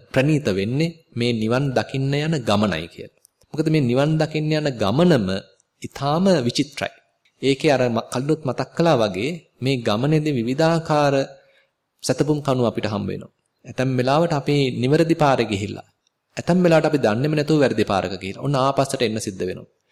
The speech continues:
ඇතැම් වෙලාවට අපි ගිය තැන ඉඳන් ආයි ඔන්න ඇදගෙන වැටෙනවා. ඔන්න ආයි පටන් ගන්න සිද්ධ වෙනවා. ඇතැම් වෙලාවට අපි නොදන්නා කමට ඔන්න වැරදි දෙයක් කළා. ඉතින් ඔන්න දවසක් දෙකක් ඔන්න නිින්ද යන්නෙත් නැහැ. දවසක් දෙකක් ඔන්න ප්‍රශ්න. හිත එකඟ වෙන්නෙත් නැහැ.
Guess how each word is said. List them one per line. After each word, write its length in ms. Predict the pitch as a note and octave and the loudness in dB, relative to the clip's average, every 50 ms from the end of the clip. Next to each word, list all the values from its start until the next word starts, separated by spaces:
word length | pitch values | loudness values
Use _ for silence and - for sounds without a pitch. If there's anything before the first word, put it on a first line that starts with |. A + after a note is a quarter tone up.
| _ - - - - - _ | _ -20 -20 -20 -20 -20 _
ඇතැම් 260 | - B2 - D3+ D3 | -8 -2 0 0 2
වෙලාවට 280 | D3 C#3+ D3+ D3+ D3+ D#3 | 2 4 4 2 2 2
අපි 140 | C#3+ C#3+ C#3 C3 - - _ _ | 0 -2 -2 -4 -4 -20 _ _
ගිය 180 | C3 A#2+ C3+ C#3 | 0 2 2 4
තැන 200 | - D#3 D3 D#3 | 4 2 2 4
ඉඳන් 240 | D#3+ E3 F3+ E3 - | 4 4 4 2 2
ආයි 260 | C3+ B2+ C#3 D#3 D#3 | 0 2 2 4 2
ඔන්න 140 | D3+ D3+ D#3 | 2 2 2
ඇදගෙන 340 | B2+ A2+ A#2 A#2+ C3+ C3 B2+ | 2 2 4 2 4 4 4
වැටෙනවා. 400 | A2+ G2+ F#2+ A2 F#2+ G2 G2+ - _ | 2 2 0 -2 -6 -6 -8 -10 _
ඔන්න 140 | - - G#2 | -6 -4 -2
ආයි 240 | B2 A2+ A#2+ C#3 D3 | -2 -2 -2 -2 -2
පටන් 320 | - - A2 - A#2+ B2 B2 | -2 -4 -2 -2 -2 -2 0
ගන්න 260 | A#2 A#2 A2 G#2 G2 | 0 0 0 -2 -2
සිද්ධ 220 | - G#2 F#2+ G2 F#2+ | -4 -6 -8 -6 -6
වෙනවා. 260 | F#2+ G2+ G2 - - _ _ _ | -6 -6 -8 -12 -18 _ _ _
ඇතැම් 300 | - - - C3 B2+ B2 | -14 -6 -4 -2 -2 0
වෙලාවට 280 | B2 B2+ C3 C3 C3+ | 0 0 0 0 0
අපි 120 | B2 - C3 | 0 -2 0
නොදන්නා 460 | A#2+ A2 A#2 A#2+ B2 B2+ B2+ B2+ C3 B2+ | -2 0 0 0 0 2 0 0 -2 -2
කමට 240 | - C#3+ D#3 C#3+ | -2 -4 -2 0
ඔන්න 140 | C#3 C3 C3 B2 | 0 0 2 2
වැරදි 280 | A#2+ A#2+ C3+ C3 B2+ | 4 4 4 4 4
දෙයක් 260 | B2+ C3 A#2+ A2+ - - | 4 4 4 4 0 -6
කළා. 380 | - - B2 A2 G2 F#2 - - - _ - | -2 0 2 2 2 0 -4 -8 -14 _ -16
ඉතින් 240 | - B2+ - C#3+ D3 | -16 -6 -2 -2 0
ඔන්න 180 | C#3+ C3 B2+ B2+ | 0 0 0 2
දවසක් 400 | B2 B2+ A#2 A#2 A2+ B2 A2+ A2 | 2 4 4 4 4 0 -2 0
දෙකක් 300 | A2 A2+ A2+ C3+ C3 - | -2 -2 -2 -2 -4 -2
ඔන්න 220 | - A#2 A#2 A#2 B2 B2 B2 - - | -4 -2 -2 0 -2 -2 -2 -4 -6
නිින්ද 260 | - B2 A#2+ A#2 A2 | -4 -2 -2 0 2
යන්නෙත් 360 | G#2+ A2 G#2+ G#2+ A2 A2+ - | 0 0 0 -2 -4 -6 -6
නැහැ. 200 | - G2 G2 - _ _ _ _ _ _ - - - - - _ | -6 -8 -8 -10 _ _ _ _ _ _ -20 -20 -20 -20 -20 _
දවසක් 300 | - - A#2+ A#2 A#2+ A2 G#2+ | -2 -2 0 0 0 -2 -2
දෙකක් 240 | A2+ B2 B2+ - - | -2 -2 -2 -2 -2
ඔන්න 160 | A#2+ B2 B2+ | -2 -2 -2
ප්‍රශ්න. 340 | A#2+ - A2+ G#2+ - - A#2 G#2 - _ _ _ _ _ _ _ _ _ _ _ _ _ _ - | 0 -2 -2 -2 -2 -6 -8 -10 -10 _ _ _ _ _ _ _ _ _ _ _ _ _ _ -4
හිත 120 | C3 - | 2 2
එකඟ 280 | C3+ A#2 - B2 B2+ C3 | 2 2 2 0 2 4
වෙන්නෙත් 360 | B2 A#2+ A#2 A2+ B2 B2 - | 4 4 2 2 -2 -2 -4
නැහැ. 200 | - G#2+ G2+ - | -6 -8 -8 -8